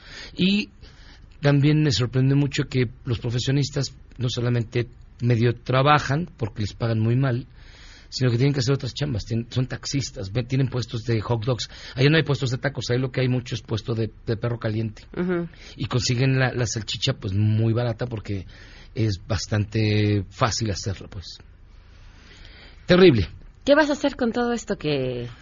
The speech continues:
Speaker 1: Mira, te-,
Speaker 2: eh?
Speaker 1: guardé muchísimo material, hice muchas entrevistas, tanto con la oposición como con los chavistas. Estamos pensando hacer un programa especial.
Speaker 2: Ok.
Speaker 1: Con todo lo que, lo que está en Venezuela. Y básicamente
Speaker 2: ¿Para
Speaker 1: sin
Speaker 2: charros?
Speaker 1: Para charros contra gangsters, pero también, si lo quieres, yo te paso un pedacito.
Speaker 2: Órale, va.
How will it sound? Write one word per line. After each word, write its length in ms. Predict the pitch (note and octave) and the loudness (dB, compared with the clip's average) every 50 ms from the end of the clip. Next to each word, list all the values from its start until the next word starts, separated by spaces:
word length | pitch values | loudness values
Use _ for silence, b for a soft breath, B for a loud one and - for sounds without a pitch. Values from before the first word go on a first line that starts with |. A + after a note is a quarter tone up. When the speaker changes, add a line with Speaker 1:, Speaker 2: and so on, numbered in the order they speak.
| B B B B - | B B B B 4
Speaker 1:
Mira, 200 | - G3 A3+ A3+ E3 | 6 8 8 8 8
te-, 140 | - F#3 | 4 2
Speaker 2:
eh? 40 | D#3+ D#3+ | 4 6
Speaker 1:
guardé 260 | E3+ F3+ F3 A3 B3 | 6 8 8 8 6
muchísimo 380 | B3+ B3+ - - A3 A3+ G#3+ | 6 6 4 4 6 8 8
material, 380 | F#3 E3 D3 - C3+ D3+ E3 D#3+ | 8 8 8 6 6 6 6 6
hice 160 | D#3 - F3+ | 6 6 8
muchas 280 | F3 E3+ - F3+ D#3 - | 6 8 6 4 0 0
entrevistas, 460 | D3 B2 B2+ B2 C3+ D3 C#3 - C3+ | 0 0 2 2 2 2 2 -2 -2
tanto 200 | - B2 A2+ - | -2 0 -2 0
con 120 | G#2+ B2 A#2+ | 2 4 2
la 60 | A#2+ | 2
oposición 380 | A2+ - A#2 G#2+ G#2+ C3 D3+ D#3 | 2 2 0 0 0 0 0 0
como 220 | D3+ E3 D3 A#2+ | 0 0 0 0
con 120 | - A2+ | 0 0
los 120 | A2 G2+ - | -2 0 0
chavistas. 500 | - A#2+ G#2+ A#2+ A#2+ - - D3 C#3 - B B B B B B B | 0 0 0 0 -2 -2 -2 -2 -2 -2 B B B B B B B
Estamos 320 | - - - D#3+ D#3 C#3 | -10 -2 0 0 0 2
pensando 340 | - D3 - - C3+ C3 C3 | 0 -2 0 0 0 0 0
hacer 160 | - - B2+ | 0 0 0
un 60 | B2+ | 0
programa 240 | A#2+ A#2 A2 A2 A2 | 0 0 -2 -2 -2
especial. 500 | A2 - - G2+ - - A2 B2 D#3 - - - - | -2 -4 -6 -8 -4 -2 -4 -4 -4 -10 -16 -10 -8
Speaker 2:
Ok. 160 | G#3+ A3 - D4+ F4 F4 D4 - - - - - - - | -8 -6 -4 -6 -6 -6 -8 -12 -18 -20 -20 -20 -20 -2
Speaker 1:
Con 160 | - B2 A#2 G#2 | 0 0 0 2
todo 200 | - C#3+ C#3 C#3+ | 2 4 6 6
lo 100 | C#3 B2+ | 6 4
que, 120 | G#2 A#2 G#2+ | 2 -2 -4
lo 140 | - A2+ G2 | -4 -4 -4
que 60 | - | -4
está 300 | - - - B2 B2 A#2+ | -8 -4 -2 0 2 4
en 100 | A#2 A#2 | 4 4
Venezuela. 580 | A2+ A2+ A2 G#2 - - A#2+ A#2 B2 C3+ C#3 - - | 2 2 0 -2 -2 -2 -2 0 0 -2 -4 -6 -4
Y 180 | - C3 C3+ C3+ | -2 0 0 2
básicamente 680 | C3 D3+ C#3+ - E3 - D#3 D3 D3 C#3 C#3+ D#3 D#3 | 2 0 0 -2 0 0 2 2 2 2 0 -2 -2
Speaker 2:
¿Para 320 | D3+ - - - G3+ G3 G3 | -2 -6 0 4 6 6 8
Speaker 1:
sin 100 | F3 E3+ | 8 8
Speaker 2:
charros? 480 | E3 A3 A#3+ C4+ D#4+ G4 - - - B B B B | 6 6 6 4 2 0 -2 -8 -12 B B B B
Speaker 1:
Para 140 | - D3 D3+ | 0 0 2
charros 260 | C#3 - G#3 G#3 G3 | 4 4 4 4 4
contra 260 | - E3+ C#3+ - C#3+ C#3 | 2 2 2 2 2 2
gangsters, 320 | D3 D3+ C#3+ - D#3 B2 | 4 2 2 0 -2 -2
pero 100 | - C3 | -2 -2
también, 260 | A#2 - B2 B2+ C3 | 0 0 0 0 0
si 120 | B2+ B2 A2+ | -2 -2 -4
lo 100 | A2 G#2 | -4 -4
quieres, 260 | - A#2 A2+ A#2+ A2 | -4 -4 -4 -4 -6
yo 80 | A2 | -6
te 140 | G2 - G2 | -8 -10 -12
paso 400 | - - - - - G#2 - - | -16 -16 -16 -10 -10 -10 -8 -8
un 80 | G#2 F#2 | -10 -10
pedacito. 360 | G#2+ G#2+ G#2 G2+ - C#3+ - | -10 -10 -10 -10 -10 -4 -2
Speaker 2:
Órale, 220 | - - E4 F4+ F#4+ | 0 0 0 -2 -2
va. 100 | E4+ E4+ | -4 -6